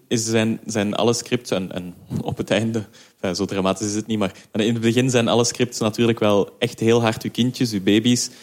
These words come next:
En wilt je, eh, of toch die ervaring heb ik, eh, wilt je dat, dat die ook een stukje worden uitgevoerd met uw visie? Dus, dus omdat het, eh, schrijven van een script wa-, kwam voor mij later in het proces dan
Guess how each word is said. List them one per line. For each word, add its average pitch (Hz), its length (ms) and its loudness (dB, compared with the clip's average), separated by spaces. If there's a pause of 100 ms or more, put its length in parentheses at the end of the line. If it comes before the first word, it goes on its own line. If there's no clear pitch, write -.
(160)
En 98 300 0
wilt 110 240 2
je, 104 280 2 (480)
eh, 95 260 0
of - 120 -2
toch 104 200 0
die 107 160 2
ervaring 101 380 2
heb 92 140 -2
ik, 127 120 2
eh, - 260 -6 (100)
wilt 104 200 0
je - 80 -6
dat, 104 260 0
dat 104 140 2
die - 160 0
ook 107 180 2 (540)
een - 120 -12
stukje 131 240 0
worden 127 240 6
uitgevoerd 127 800 2
met 120 220 0
uw 120 180 2
visie? 143 400 4
Dus, 120 340 2
dus 104 500 -2
omdat 101 500 2 (280)
het, - 280 -4
eh, 95 280 4
schrijven 131 480 2
van 135 120 2
een 117 100 2
script - 380 -2
wa-, 113 260 4
kwam 113 200 0
voor 107 140 2
mij 110 180 4
later 107 500 2 (300)
in 113 120 -4
het 107 120 -2
proces - 640 0
dan 101 400 0